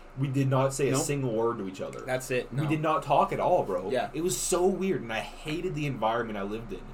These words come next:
Speaker 2: Yep.
Speaker 1: Because it just, I always felt tension.
Speaker 2: Negative, yeah. It's
Speaker 1: It was
Speaker 2: just
Speaker 1: just tension and negative energy in the air. And I don't want that at a place I'm trying to just chill out and relax.
Speaker 2: Exactly.
Speaker 1: You know? <clears throat> At my fucking home.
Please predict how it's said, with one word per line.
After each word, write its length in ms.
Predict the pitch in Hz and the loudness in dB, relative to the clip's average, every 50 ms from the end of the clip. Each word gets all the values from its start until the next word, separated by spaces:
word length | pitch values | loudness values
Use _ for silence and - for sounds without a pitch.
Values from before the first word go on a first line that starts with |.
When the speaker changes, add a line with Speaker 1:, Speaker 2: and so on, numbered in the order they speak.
| - - - | -14 -14 -6
Speaker 2:
Yep. 160 | 131 135 135 131 | -2 0 0 0
Speaker 1:
Because 180 | 139 151 170 156 | 0 0 0 0
it 60 | 156 | -2
just, 240 | 139 147 135 - - - | -2 -4 -6 -8 -6 -4
I 100 | 127 131 | -2 -2
always 440 | 101 - 107 120 139 151 156 147 135 | -2 0 2 2 2 2 2 0 0
felt 240 | - 143 127 117 - | 2 2 2 2 0
tension. 140 | - - 143 | -2 2 4
Speaker 2:
Negative, 340 | 143 165 160 156 117 104 98 - | 4 4 4 2 -2 -4 -4 -4
yeah. 200 | - 127 139 123 - - | -2 0 0 0 -2 -4
It's 120 | - 127 131 | -4 0 2
Speaker 1:
It 60 | 139 | 2
was 100 | 143 135 | 2 4
Speaker 2:
just 160 | 135 135 127 | 2 2 0
Speaker 1:
just 100 | - - | -2 -6
tension 360 | - - 165 170 - - 185 | -8 -8 -8 -4 0 0 0
and 160 | 156 135 113 107 | 0 0 -2 0
negative 340 | 117 131 131 135 131 123 | 0 2 2 4 2 2
energy 420 | 117 120 120 120 113 104 101 98 98 | 2 -2 -4 -4 -4 -4 -4 -4 -4
in 100 | 98 95 | -4 -4
the 140 | 95 92 95 | -6 -6 -6
air. 280 | 104 101 92 87 85 82 - - - - - | -6 -6 -6 -6 -6 -8 -10 -12 -16 -12 -6
And 80 | 131 131 | -4 0
I 60 | 147 | 2
don't 200 | 156 160 151 123 | 2 2 2 2
want 220 | 123 143 156 147 - | 0 0 -2 2 2
that 160 | 139 120 117 | 2 2 2
at 80 | 110 107 | 0 -2
a 60 | 101 | -4
place 260 | - - 135 131 120 | -2 2 2 2 2
I'm 120 | 120 107 | 2 -2
trying 160 | 104 120 123 117 | -2 -2 -2 -2
to 120 | 107 98 | -2 -4
just 220 | 101 95 - - | -4 -6 -6 -8
chill 320 | - - - - 131 123 117 | -10 -8 -2 0 0 2 4
out 220 | 117 110 110 107 | 4 4 2 2
and 60 | 101 98 | 0 -4
relax. 140 | 107 - 101 | -4 -2 2
Speaker 2:
Exactly. 440 | 101 131 127 131 127 - 107 98 90 - - - - - - - | 2 4 2 2 0 -2 -6 -8 -8 -10 -12 -16 -16 -14 -12 -8
Speaker 1:
You 80 | - 117 | -6 -4
know? 260 | 113 120 123 127 131 131 - 95 | -2 -2 -2 -2 -2 -2 -4 -4
<clears throat> 140 | 90 - - | -4 0 0
At 100 | 131 135 | 2 2
my 140 | 135 123 110 | 4 2 2
fucking 340 | - - 139 - - 117 107 | 2 0 0 0 -2 -6 -6
home. 320 | - 113 110 98 92 85 | -4 -4 -4 -4 -4 -8